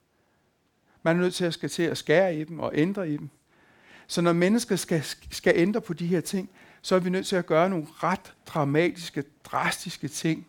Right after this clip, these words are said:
for at kunne frembringe det. Vi er over i noget med Frankenstein.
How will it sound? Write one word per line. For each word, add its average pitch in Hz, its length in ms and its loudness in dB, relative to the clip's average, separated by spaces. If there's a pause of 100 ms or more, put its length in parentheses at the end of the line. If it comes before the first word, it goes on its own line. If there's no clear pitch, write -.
(120)
for - 480 0
at 135 260 -6
kunne 120 340 -6
frembringe 120 540 -6
det. 147 80 -8
Vi 165 100 2
er 170 40 6
over 170 200 6
i - 20 2
noget 160 180 2
med 143 80 -4
Frankenstein. 120 640 -4